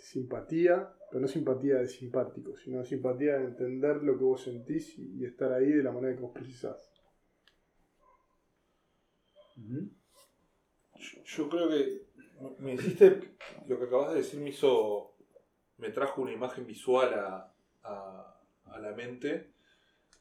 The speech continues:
Speaker 3: como para definir la amistad, quizás, en cierto sentido, que es, yo me imagino al borde del precipicio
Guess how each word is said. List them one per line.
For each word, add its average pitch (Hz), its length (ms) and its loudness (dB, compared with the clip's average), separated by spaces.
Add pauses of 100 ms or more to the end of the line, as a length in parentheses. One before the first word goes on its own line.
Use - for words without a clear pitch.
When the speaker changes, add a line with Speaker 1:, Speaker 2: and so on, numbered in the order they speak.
(1040)
Speaker 3:
como 107 240 -2
para 107 160 -2
definir 120 380 -4
la 135 100 2
amistad, 123 420 2
quizás, 120 600 -4
en 110 80 -20
cierto 107 260 -10
sentido, 107 760 -8 (800)
que 117 240 -6
es, - 520 -18 (1700)
yo - 180 -6
me 135 60 -2
imagino 123 480 -2
al 110 100 0
borde 123 200 6
del 107 100 0
precipicio 127 800 -8